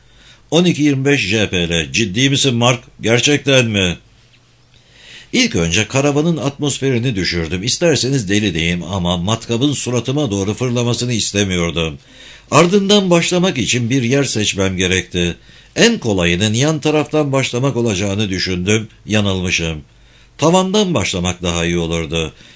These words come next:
Yandan delmek yorucuydu. Çünkü matkabı yere paralel tutmam gerekiyordu. Bahsi geçen matkap babanızın evdeki Black and Decker matkabı değil.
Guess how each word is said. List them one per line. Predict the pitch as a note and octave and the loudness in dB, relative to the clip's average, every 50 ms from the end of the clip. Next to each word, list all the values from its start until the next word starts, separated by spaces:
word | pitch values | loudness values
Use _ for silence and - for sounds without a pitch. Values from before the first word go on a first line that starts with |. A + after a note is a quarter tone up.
| - - - | -20 -6 0
Yandan | F2 A#2+ C3+ C#3+ C#3+ C#3 F3 F#3 F#3 F3+ E3+ | 2 2 2 4 4 4 4 4 4 2 4
delmek | - D#3+ E3 D#3 D#3+ E3+ - | 4 4 4 4 2 0 0
yorucuydu. | A#2+ C3+ C3+ C3 A2 F#2 F2+ A#2 G#2+ F2+ D#2+ F2 D#2+ D2+ C#2+ - - - - _ - | 0 -2 0 0 0 0 0 0 -2 0 0 -2 -2 -4 -6 -10 -18 -20 -18 _ -4
Çünkü | - G#3+ A#3+ G#3 C#3+ D3+ | -2 -2 0 0 -2 -2
matkabı | G2+ F2+ F2+ F2+ - - E2+ F2 E2 G2 | -2 -2 -4 -4 -4 -4 -4 -2 0 0
yere | G#2 G2+ G#2+ A2+ B2 C3 | 0 0 0 0 0 0
paralel | C3 - B2 C3 B2 A2+ B2+ D3 D3 B2 | 0 -2 -2 0 0 2 2 2 0 0
tutmam | - A#2+ A2 F2+ F#2 G#2 G#2 G2+ G2 | -2 -4 -6 -2 -2 0 0 0 0
gerekiyordu. | F#2 G2 F2+ F#2+ F2 E2+ F2+ F2+ F2 F2+ E2+ E2+ E2+ E2+ E2 - _ - - _ - - - - - - - - - | 0 0 0 -2 -2 -2 -2 -2 0 -2 -2 -2 -2 -2 -4 -8 _ -20 -20 _ -20 -20 -20 -20 -20 -20 -20 -6 0
Bahsi | - C#3 F3+ F3+ - - G#3+ | 2 2 2 4 2 2 2
geçen | F3 F3+ F3 F3 - F#3 F#3 F3+ | 2 4 4 4 2 2 0 0
matkap | C#3+ G2 F2 F2+ - - A2 A2+ G2 G2 | 0 -2 -2 -2 -2 -2 -4 -2 0 -2
babanızın | B2+ B2 C3+ C#3 C#3 C3 C#3 B2 D3+ E3+ D3+ | -2 0 0 0 0 0 0 0 0 -2 0
evdeki | G#2+ F2+ F2 E2+ F2+ F#2 G#2 A2 G2 | 0 -2 0 0 0 0 0 -2 0
Black | A#2 C#3+ D#3+ E3 D#3+ | 2 2 2 2 2
and | D#3 D#3 D#3 C#3+ C3 | 2 0 0 2 4
Decker | D#3 E3 D#3 - D3+ | 2 4 4 2 0
matkabı | D3 C3+ C3 C#3 C#3 - - C3 B2+ C3 A#2+ G#2 | 0 0 0 -2 -2 -2 -4 -2 -2 0 0 2
değil. | F#2 F2+ E2+ D#2+ D2+ | 2 2 2 0 -2